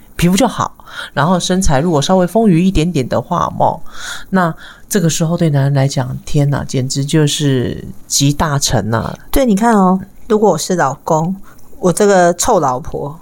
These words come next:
Speaker 1: 嗯。
Speaker 2: 每天生活都很少跟我撒娇，他忽然像无尾熊一样扑到我身上，立马把他推倒，没有，就是立马就，“哎，我老婆怎么今天这么可爱？”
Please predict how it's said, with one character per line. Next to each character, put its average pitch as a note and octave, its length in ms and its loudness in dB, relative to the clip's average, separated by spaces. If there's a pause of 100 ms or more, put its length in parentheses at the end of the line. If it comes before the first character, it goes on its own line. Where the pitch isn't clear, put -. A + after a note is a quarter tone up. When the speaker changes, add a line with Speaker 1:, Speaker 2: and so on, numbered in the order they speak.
(160)
Speaker 1:
嗯。 E3 420 -2
Speaker 2:
每 D#3+ 100 4
天 G3 160 4
生 G#3 280 0
活 F#3 300 0 (260)
都 G3 140 2
很 F#3+ 160 -2
少 E3+ 160 0
跟 E3+ 120 -2
我 D#3+ 120 2
撒 D3 220 -2
娇， C#3 180 -2 (260)
他 A#3+ 140 -2
忽 C4+ 120 2
然 G3+ 160 4
像 G#3 220 0
无 F3 100 0
尾 G3 140 4
熊 E3 240 0
一 E3+ 100 0
样 F3+ 260 4
扑 G#3 160 0
到 G3 180 2
我 - 80 -8
身 D#3+ 240 -4
上， E3 320 -4
立 B3+ 160 2
马 A3+ 60 4
把 F3 80 2
他 F3+ 60 2
推 F#3+ 200 2
倒， E3+ 160 2
没 E3+ 80 2
有， E3 100 0 (360)
就 G#3 100 0
是 G3+ 160 4 (100)
立 B3 140 4
马 E3+ 140 4
就 C#4 120 -2
，“哎， D4 160 2
我 C4 80 2
老 A#3+ 120 2
婆 G#3 120 2
怎 G3 100 0
么 F3 100 4
今 A#3 120 0
天 B3+ 80 -6
这 D#4 60 -4
么 G#3 80 2
可 - 180 -2
爱？” D#3+ 260 0